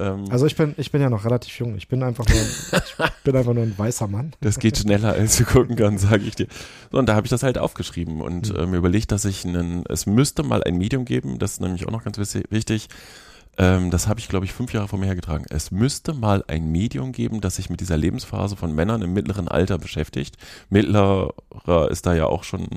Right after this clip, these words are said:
Speaker 1: ist das schon euphemistisch? Weiß nicht genau, ob man das so sagen kann.
Speaker 2: Mhm.
Speaker 1: Ähm, weil fünfzig ist ja mindestens die Hälfte.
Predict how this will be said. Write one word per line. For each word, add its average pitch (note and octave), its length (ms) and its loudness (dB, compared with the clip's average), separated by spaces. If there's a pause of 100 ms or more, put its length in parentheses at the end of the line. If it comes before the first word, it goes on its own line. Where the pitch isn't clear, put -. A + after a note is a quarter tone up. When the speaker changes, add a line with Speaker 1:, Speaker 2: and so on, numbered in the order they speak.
(140)
Speaker 1:
ist - 120 -10
das G2+ 60 -6
schon F2+ 120 -10
euphemistisch? - 640 -6
Weiß - 160 -6
nicht G2+ 120 -8
genau, - 180 -4
ob G2 40 -4
man F#2 80 -6
das G2+ 80 -4
so G2+ 80 -6
sagen G#2 220 2
kann. A2 160 -2 (240)
Speaker 2:
Mhm. A2+ 220 4 (360)
Speaker 1:
Ähm, F2+ 380 4
weil F2 180 6
fünfzig - 560 0
ist - 140 0
ja F#2+ 100 4 (120)
mindestens G#2+ 720 2
die E2 120 -4
Hälfte. D#2+ 560 0